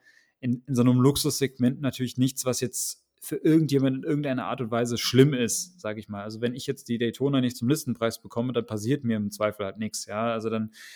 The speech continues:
kann ich mich zwar ärgern und traurig sein, aber es ist jetzt gesellschaftlich gesehen, es ist jetzt kein, kein schlimmes Thema. Ähm, trotzdem ist es halt für, für uns, glaub ich, oder für Leute, die halt wirklich diese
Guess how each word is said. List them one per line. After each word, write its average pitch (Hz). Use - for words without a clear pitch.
kann 117
ich 123
mich 127
zwar 117
ärgern 131
und 113
traurig 139
sein, 135
aber 120
es 117
ist 113
jetzt -
gesellschaftlich 123
gesehen, 120
es 110
ist 107
jetzt 117
kein, 113
kein 113
schlimmes 113
Thema. 123
Ähm, 120
trotzdem 147
ist 135
es 147
halt 139
für, 135
für 135
uns, 139
glaub 139
ich, 143
oder 127
für -
Leute, 127
die 123
halt 120
wirklich -
diese 123